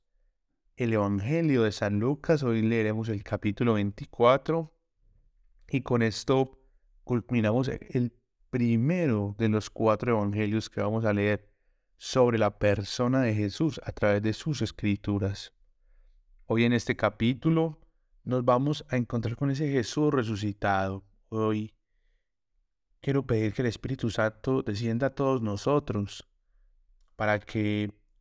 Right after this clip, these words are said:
podamos recibir esta revelación en nuestros corazones.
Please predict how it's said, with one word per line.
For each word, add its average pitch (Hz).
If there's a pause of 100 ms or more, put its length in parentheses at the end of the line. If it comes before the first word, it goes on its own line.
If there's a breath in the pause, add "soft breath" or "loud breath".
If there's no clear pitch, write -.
(140)
podamos 120
recibir 107
esta 131
revelación 107
en 117
nuestros 110
corazones. 104